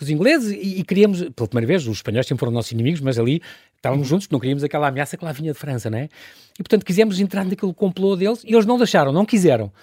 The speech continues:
E depois tivemos que fazer coisas bilateralmente, eh, eh, eh, com, com cada um. E então cada um assinou. Este Luís Pinto de Sousa, o extraordinário,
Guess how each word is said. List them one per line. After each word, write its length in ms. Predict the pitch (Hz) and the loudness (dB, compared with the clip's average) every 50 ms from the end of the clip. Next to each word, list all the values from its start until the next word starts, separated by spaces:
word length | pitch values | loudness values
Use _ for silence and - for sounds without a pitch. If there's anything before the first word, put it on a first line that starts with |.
| _ _ _ | _ _ _
E 40 | - | -4
depois 200 | 160 - 202 - | 0 0 2 2
tivemos 180 | 214 214 214 | 2 0 0
que 60 | - | 0
fazer 160 | - 202 214 208 | 0 0 2 2
coisas 300 | 214 220 214 214 214 185 | 4 2 2 2 0 -2
bilateralmente, 800 | 185 208 214 208 208 214 208 202 190 196 196 208 214 190 - - | 0 2 0 2 2 4 2 4 4 2 0 -2 -2 -4 -6 -8
eh, 40 | 214 208 | -10 -10
eh, 580 | 202 - 190 185 185 190 190 185 180 175 175 | -8 -6 -4 -4 -4 -4 -2 -2 -2 0 -2
eh, 40 | 170 - | -2 -2
com, 120 | - 196 | -2 -2
com 240 | - - 214 208 196 | 2 4 6 6 6
cada 260 | - 226 214 202 208 | 8 6 8 8 8
um. 220 | 202 196 202 220 214 - - | 8 8 6 4 2 -2 -2
E 80 | - 160 | 0 2
então 180 | 139 175 175 156 | 4 4 4 4
cada 180 | - 160 156 | 4 2 4
um 80 | 170 190 | 4 2
assinou. 380 | - - 185 165 165 175 175 - - - - _ - | 2 2 2 2 2 2 0 -2 -8 -20 -14 _ -8
Este 160 | 110 - 135 | -6 -2 0
Luís 160 | 139 135 - | 0 0 0
Pinto 160 | - 147 139 | -2 -2 -4
de 60 | 123 | -2
Sousa, 240 | - - 139 151 175 | -2 0 0 0 0
o 20 | 180 | 0
extraordinário, 640 | - - 139 110 110 107 113 113 117 110 104 101 | -2 -2 -2 -2 0 0 0 0 0 -2 -4 -6